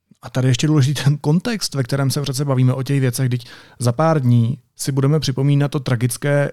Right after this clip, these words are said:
výročí chladnokrevné vraždy našeho kolegy Jana Kuciaka a jeho partnerky snoubenky Martiny Kušnírové. Ta vražda se přece stala v době, kdy byl právě Robert Fico u moci. Čteš to tak,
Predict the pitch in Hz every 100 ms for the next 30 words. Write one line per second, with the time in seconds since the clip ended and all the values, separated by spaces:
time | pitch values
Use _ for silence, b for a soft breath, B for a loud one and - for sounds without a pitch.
0 | - 117 120 127 - 143 135 131 127 123
1 | 131 139 135 123 117 131 120 139 131 127
2 | 131 123 131 127 117 117 113 120 123 117
3 | 120 117 110 117 117 135 131 B B -
4 | 123 120 123 120 127 120 123 131 117 -
5 | 113 104 95 110 B B B B - 113
6 | 107 120 120 156 156 139 131 131 147 143
7 | 127 123 123 127 151 B B B B 123
8 | 117 113 - 120 117 123 120 151 156 156
9 | - 120 120 147 131 131 139 123 - 143
10 | 214 - 147 - 131 120 170 156 135 143